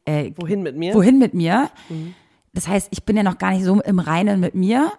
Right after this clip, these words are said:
Speaker 1: um jetzt eine Beziehung einzugehen, weil ich hab mir, stell mir tagtäglich so viele Fragen und natürlich stell ich mir nebenbei auch noch die Frage, passt er jetzt gerade hier mit rein? Ist er überhaupt der Richtige?
Speaker 2: Aber
Speaker 1: Und,
Speaker 2: die
Speaker 1: äh,
Speaker 2: Frage
Speaker 1: ne?
Speaker 2: ist auch so eine Generationssache. Ich glaube,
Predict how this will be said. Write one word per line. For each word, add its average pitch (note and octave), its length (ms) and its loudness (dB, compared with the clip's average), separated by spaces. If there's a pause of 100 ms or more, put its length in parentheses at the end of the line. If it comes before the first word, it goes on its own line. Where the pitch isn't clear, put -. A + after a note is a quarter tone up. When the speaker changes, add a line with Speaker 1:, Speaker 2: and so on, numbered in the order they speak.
Speaker 1:
um F#3+ 140 0
jetzt F#3+ 240 -4
eine F#3+ 60 -4
Beziehung G3 400 -4
einzugehen, E3+ 520 -6
weil E3 140 -4
ich E3+ 100 -8
hab - 120 -10
mir, F#3+ 160 -6
stell - 180 -6
mir F#3 160 -2 (180)
tagtäglich F3+ 460 -10
so B3 140 -2
viele A3+ 160 -8
Fragen F3+ 480 -6
und - 60 -6
natürlich G#3 340 -4
stell F#3 160 -4
ich E3+ 140 -8
mir E3 100 -2
nebenbei E3 400 -4
auch - 80 -2
noch G3+ 100 0
die E3 100 -10
Frage, D#3+ 360 -8
passt - 360 -10
er D3+ 100 -8
jetzt C#3+ 180 -12
gerade C#3 200 -12
hier C#3+ 140 -8
mit A#2+ 180 -12
rein? D3 220 -4 (220)
Ist - 180 -6
er F3+ 120 0
überhaupt D3+ 280 -4
der C3+ 140 -12
Richtige? F#3+ 440 -8 (520)
Speaker 2:
Aber F#3 160 0
Speaker 1:
Und, F3+ 180 0
Speaker 2:
die A#3 60 -6
Speaker 1:
äh, F#3 100 -2
Speaker 2:
Frage G3+ 380 -2
Speaker 1:
ne? F#3 180 0
Speaker 2:
ist G#3 140 -6
auch F#3 140 -4
so G3 100 -10
eine F#3 160 -4
Generationssache. E3+ 1120 -8
Ich - 140 -16
glaube, F3+ 300 -4